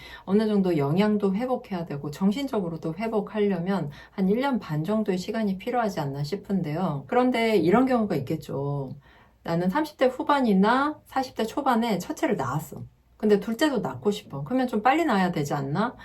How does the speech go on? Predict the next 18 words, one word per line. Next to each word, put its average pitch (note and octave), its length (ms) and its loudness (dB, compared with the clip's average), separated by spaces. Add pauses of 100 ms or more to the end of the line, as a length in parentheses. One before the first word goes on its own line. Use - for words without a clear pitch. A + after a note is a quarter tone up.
(200)
너무 A3 280 8
미루면 F3 800 4
아기가 F#3 520 0
안 D3 120 0
생길 A3+ 260 0
수도 F3+ 220 -8
있지 D3 180 -6
않을까?" D3+ 280 -4 (260)
이런 B3 360 6
걸로 C4+ 240 2
불안해하시기도 A3+ 920 0
하는데요. F3+ 600 0 (240)
일단 B3+ 460 0
산모 D#4+ 280 2
몸이 F#3+ 280 4
좀 E3+ 180 -4
회복을 B3 500 0
하면 A#3 720 -2